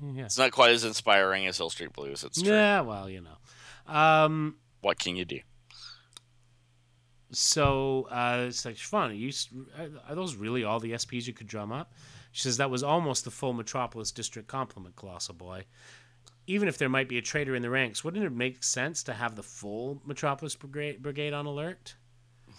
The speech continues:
Speaker 1: And she
Speaker 2: <laughs>
Speaker 1: says, "There's only about a hundred S Ps on Earth, usually a dozen or so concentrated in Metropolis, 'cause of all the U P buildings, you know."
Speaker 2: Mm-hmm.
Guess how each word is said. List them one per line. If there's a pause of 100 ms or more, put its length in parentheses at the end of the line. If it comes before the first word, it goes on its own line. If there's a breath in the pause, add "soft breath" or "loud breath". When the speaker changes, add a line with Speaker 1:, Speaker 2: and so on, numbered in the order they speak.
(140)
Speaker 1:
And
she
Speaker 2:
<laughs>
Speaker 1:
says,
"There's
only
about
a
hundred
S
Ps
on
Earth, (260 soft breath)
usually
a
dozen
or
so
concentrated
in
Metropolis, (300 soft breath)
'cause
of
all
the
U
P
buildings,
you
know."
Speaker 2:
Mm-hmm.